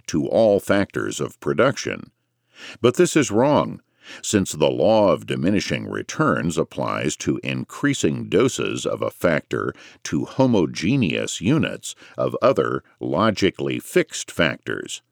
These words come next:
in this case, land. But the whole point of Ricardo's differential rent theory is that his areas of land are not homogeneous at all,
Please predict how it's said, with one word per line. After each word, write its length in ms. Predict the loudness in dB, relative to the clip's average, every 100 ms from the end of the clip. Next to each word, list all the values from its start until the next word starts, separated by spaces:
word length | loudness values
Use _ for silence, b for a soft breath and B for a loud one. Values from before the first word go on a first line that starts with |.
| _ _ B B B
in 200 | -6 -2
this 200 | 2 0
case, 540 | 0 -6 -4 -4 -8 -10 -2
land. 540 | 2 2 2 -2 -12 _ _ _ _ _ B B 2
But 180 | 2
the 80 | 4
whole 360 | 2 4 4 2
point 480 | 0 2 2 2 -2
of 160 | -8
Ricardo's 800 | -4 -6 -2 2 2 2 0 -2
differential 800 | 2 2 2 0 0 0 -2 -4
rent 340 | 0 -2 -2
theory 560 | -6 -8 -6 -6 -4 -4 B 2
is 240 | 2 4
that 200 | 0 2
his 260 | 2 2 2
areas 520 | 0 0 -2 -2 -4
of 160 | -6
land 480 | -6 -6 -4 -2 -2 0
are 160 | 0
not 380 | 0 0 0 -2
homogeneous 1000 | -4 -2 0 -2 0 0 0 0 -2 -2
at 140 | 0 0
all, 500 | 2 2 0 -4